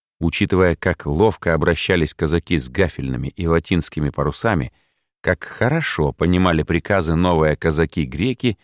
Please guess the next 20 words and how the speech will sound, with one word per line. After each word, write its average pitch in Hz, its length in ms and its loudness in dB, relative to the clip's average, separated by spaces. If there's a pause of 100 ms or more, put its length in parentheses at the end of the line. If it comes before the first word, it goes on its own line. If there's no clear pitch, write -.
(460)
перспективы 131 720 2
вырисовывались 98 880 2
самые 85 460 0
мрачные. - 680 -4 (680)
А 85 120 2
ведь 90 220 2
шхуны 101 440 2
несли 98 360 0
самое 107 480 0
мощное 120 500 0
вооружение 113 680 2
из - 220 -8
всех - 300 -2
кораблей 95 460 0
казацкого 90 640 0
флота — - 460 -4 (440)
по 78 100 0
шестнадцать 92 680 -2 (180)
восемнадцатифунтовых 107 1500 0
пушек - 420 -4